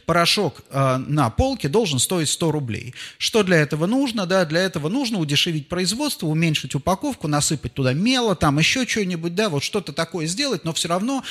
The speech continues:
вот эта вот пачка порошка, она стоит сто рублей. И это будет происходить до тех пор, да, вот она будет стоять там такая, пока у населения чуть-чуть не вырастут доходы, и население скажет: «Чёрт возьми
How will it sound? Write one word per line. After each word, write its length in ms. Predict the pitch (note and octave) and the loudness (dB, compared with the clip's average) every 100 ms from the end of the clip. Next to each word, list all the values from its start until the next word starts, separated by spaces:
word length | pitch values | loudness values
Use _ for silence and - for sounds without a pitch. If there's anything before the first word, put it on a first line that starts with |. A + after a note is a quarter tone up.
| - - | -8 0
вот 100 | G3+ | 0
эта 160 | F3+ | 2
вот 180 | D#3 - | 0 2
пачка 320 | F#3+ - - | 2 2 -2
порошка, 540 | - E3 F#3+ - C#4+ - | -2 0 2 2 0 0
она 240 | D3 A#3 | 0 0
стоит 320 | - E3+ F#3 | 0 0 0
сто 200 | - D#3+ | 0 0
рублей. 420 | D3+ C3+ G2+ - - - - | -2 -2 -4 -8 -14 -14 -4
И 80 | F3+ | 0
это 200 | G#3+ G#3+ | 0 0
будет 300 | F#3 F3 D3 | -2 -2 -2
происходить 540 | E3+ E3 F#3+ F3 C#3 | -2 0 0 0 0
до 140 | B2 D#3 | 0 -2
тех 240 | C#3 C3 | -2 -4
пор, 280 | - C#4 C#4 | -2 -2 -2
да, 160 | D3 C#3+ | -2 0
вот 160 | B2 | 0
она 140 | C#3+ C3 | 0 0
будет 280 | B2+ A2 | 0 -4
стоять 460 | - - C#3+ A#2+ - | -4 -2 -2 -2 -4
там 180 | F#2+ G#2+ | -10 -8
такая, 340 | C#3 - G2+ | -8 -4 -4
пока 480 | - C#3 - F3 A2 - B2+ | -4 -6 0 0 -2 -8 -6
у 100 | D#3+ | 0
населения 600 | E3+ - G3+ F3+ B2+ A#2+ | 0 2 2 2 2 -2
чуть-чуть 480 | - F#3 - A#3 - | -2 -2 0 0 4
не 120 | D#3 | 4
вырастут 540 | F3 G3+ B2+ - A#2 | 6 4 2 0 -4
доходы, 640 | A#2+ - C4 C#4+ E3+ G#2 - | -2 -2 -2 -4 -2 -4 -2
и 80 | C#3+ | -2
население 460 | D#3 - A3+ A3 | 0 0 0 -2
скажет: 340 | - F#3+ D3 - | -2 -2 -4 -2
«Чёрт 300 | - G3+ | 0 0
возьми 80 | F3+ | -2